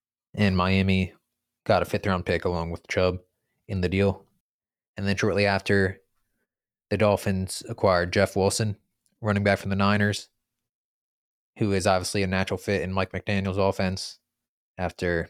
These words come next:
McDaniel was the coordinator for the Niners last season.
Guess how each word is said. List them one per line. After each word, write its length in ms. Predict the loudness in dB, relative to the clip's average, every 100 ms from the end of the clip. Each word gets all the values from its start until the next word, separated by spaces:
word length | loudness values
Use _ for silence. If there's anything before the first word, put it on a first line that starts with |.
| -10
McDaniel 400 | -4 -2 0 0
was 260 | 0 -2
the 200 | -4 -6
coordinator 600 | -4 -4 -2 0 -2 -4 _
for 100 | -8
the 80 | -4
Niners 300 | -2 -2 0
last 180 | 0 0
season. 360 | -2 -2 -4